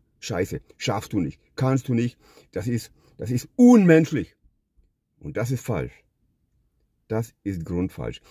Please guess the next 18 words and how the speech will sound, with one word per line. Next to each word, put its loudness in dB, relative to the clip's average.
Jetzt -14
kommen 4
wir 4
mal 2
zum -2
nächsten -4
Punkt. -2
Man 0
erzählt 2
uns 0
Männern, 0
ja, -2
wir 2
hören 4
das -6
von -4
allen 0
Seiten, -2